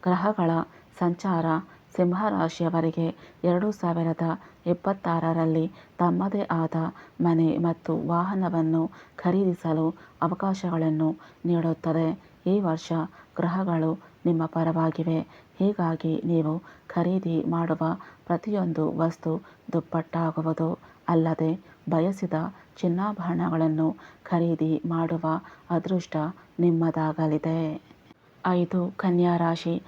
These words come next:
ಕನ್ಯಾ ರಾಶಿಯವರು ಹೊಸ ವ್ಯವಹಾರವನ್ನು ಪ್ರಾರಂಭಿಸಿದರೆ ಅದರಿಂದ ಉತ್ತಮ ಲಾಭ ಸಿಗುತ್ತದೆ. ಕೆಲಸದಲ್ಲಿ ನಿಮ್ಮ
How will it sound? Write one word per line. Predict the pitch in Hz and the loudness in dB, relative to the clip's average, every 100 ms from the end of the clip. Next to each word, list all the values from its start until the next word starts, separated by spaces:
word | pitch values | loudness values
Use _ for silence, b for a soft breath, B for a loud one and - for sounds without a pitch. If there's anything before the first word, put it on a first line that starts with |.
| B B | B B
ಕನ್ಯಾ | - 180 196 220 | -2 0 0 0
ರಾಶಿಯವರು | 175 175 175 170 170 170 180 B B | -2 -2 -2 -2 -2 -2 -4 B B
ಹೊಸ | - 185 214 | -6 -2 0
ವ್ಯವಹಾರವನ್ನು | 196 175 175 170 170 170 170 165 165 B B - | 0 0 0 0 0 0 0 0 -2 B B -6
ಪ್ರಾರಂಭಿಸಿದರೆ | 170 170 190 190 175 - 170 165 165 B B - | -2 -2 0 -2 -2 -2 -2 0 -2 B B -4
ಅದರಿಂದ | 175 165 170 170 165 165 B B - | 0 2 0 0 -2 -2 B B -4
ಉತ್ತಮ | 175 175 220 214 170 175 | -2 -2 -4 -4 -2 -2
ಲಾಭ | 170 165 170 170 180 B B - | 0 0 0 -2 -2 B B -4
ಸಿಗುತ್ತದೆ. | - 170 170 - 170 165 185 B - | 0 2 0 -2 -2 -2 -4 B -8
ಕೆಲಸದಲ್ಲಿ | - 180 185 220 180 165 165 160 | -2 0 0 -2 0 0 0 0
ನಿಮ್ಮ | 175 165 | 0 2